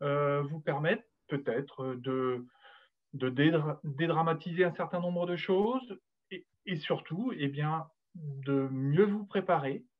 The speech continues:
pour mieux réussir vos tests, puisque, alors, notre intérêt à I R S S, mais d'une manière générale,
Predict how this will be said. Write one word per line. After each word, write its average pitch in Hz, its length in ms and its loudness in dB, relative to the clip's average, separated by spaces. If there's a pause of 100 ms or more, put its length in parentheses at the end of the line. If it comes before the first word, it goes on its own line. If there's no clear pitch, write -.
(240)
pour 170 340 -2 (280)
mieux 160 360 4
réussir 160 520 0
vos 139 120 0
tests, 139 440 -2 (320)
puisque, 147 300 -6
alors, 139 580 0
notre 139 320 2
intérêt 143 420 4
à 139 120 10
I 135 180 4
R 131 80 2
S 127 180 2
S, 196 260 4
mais 135 100 -2
d'une 127 200 -6
manière 123 300 -4
générale, 120 600 0